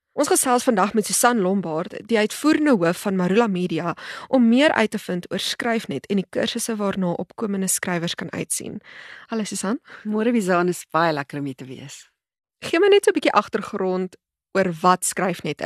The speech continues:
Speaker 1: is.
Speaker 2: Susan, Skryfnet is vir my persoonlike hartsprojek. Dit is 'n inisiatief van Marula Media en Akademia. Ons het dit saam aangepak so twee, drie jaar gelede. En Skryfnet is 'n skryfskool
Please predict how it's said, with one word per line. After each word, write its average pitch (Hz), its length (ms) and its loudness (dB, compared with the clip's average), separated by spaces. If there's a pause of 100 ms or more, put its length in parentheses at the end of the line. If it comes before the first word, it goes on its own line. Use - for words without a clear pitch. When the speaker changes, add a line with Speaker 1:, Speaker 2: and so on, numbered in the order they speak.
Speaker 1:
is. - 300 -8 (400)
Speaker 2:
Susan, 208 400 0
Skryfnet 247 560 -2
is - 140 -6 (180)
vir 202 160 -4
my 165 160 0
persoonlike 180 480 -2
hartsprojek. 131 800 -10 (260)
Dit 160 120 -6
is 190 100 -6
'n 226 60 -2
inisiatief 208 480 -2
van 185 180 -2
Marula 170 260 -2
Media 175 340 2
en 190 120 0
Akademia. 170 600 -2
Ons 202 140 -2
het 170 80 -8
dit 170 100 -12
saam 202 200 -2
aangepak - 500 -4
so 170 240 -4 (140)
twee, 160 260 -2
drie 160 180 -2
jaar 165 160 -2
gelede. 170 480 -4 (600)
En 226 80 0
Skryfnet 311 420 2
is 277 120 -4
'n 240 40 -4
skryfskool 220 840 -2